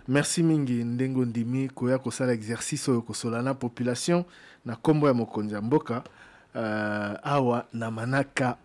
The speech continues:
parlons-en. Alors, tokende mosika te. Likambo ya pauvreté, eza kutu na, na formule mosusu ya kobandela yango te, parce que,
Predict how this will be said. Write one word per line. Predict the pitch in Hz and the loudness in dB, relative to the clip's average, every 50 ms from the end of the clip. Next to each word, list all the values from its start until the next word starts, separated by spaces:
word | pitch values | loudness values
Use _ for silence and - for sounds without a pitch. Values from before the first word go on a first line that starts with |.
| _ _ | _ _
parlons-en. | - 135 135 123 113 123 131 139 139 131 120 104 110 110 98 - - - | -4 -4 -4 -2 -2 -2 -2 0 -2 -2 -4 -4 -6 -8 -8 -10 -4 0
Alors, | 156 151 127 113 104 - - - - _ _ _ _ _ - | 2 2 2 2 -2 -4 -12 -20 -20 _ _ _ _ _ -8
tokende | 127 117 - - 123 113 110 110 | -8 -8 -6 -4 -4 -4 -2 -4
mosika | 104 110 107 - - - 135 135 - 131 127 | -4 -4 -6 -4 -4 -4 -2 0 0 -2 -2
te. | - - 156 147 135 107 - - - - - - _ _ _ - | 2 4 6 6 6 4 0 -6 -16 -20 -20 -20 _ _ _ -6
Likambo | 113 - - 123 123 120 | -4 0 0 2 2 2
ya | 123 120 - | 2 2 2
pauvreté, | - 131 123 113 113 123 123 123 - 151 | 2 2 2 2 2 0 0 4 4 4
eza | 135 117 135 143 139 | 4 4 4 2 2
kutu | 139 151 135 - 131 | 0 -2 -2 0 0
na, | 123 123 117 117 113 113 - - - - - - | 0 0 -2 -2 -4 -6 -10 -16 -20 -20 -14 -8
na | 117 117 117 | -6 -6 -6
formule | - - - 143 139 139 143 151 175 175 165 | -4 -2 0 0 2 2 2 2 4 4 4
mosusu | 147 139 131 131 - 156 - - 123 | 2 2 0 -2 -4 -6 -4 0 0
ya | 113 110 | 0 0
kobandela | - 113 110 110 107 110 110 110 110 110 | -2 -2 0 0 0 0 0 -2 -2 -2
yango | 107 104 107 120 135 151 | -2 -4 -2 0 0 0
te, | 151 - 175 165 | 2 2 0 -2
parce | - - 113 - - | -2 -4 -8 -10 -8
que, | - - 110 104 | -4 -2 -2 -2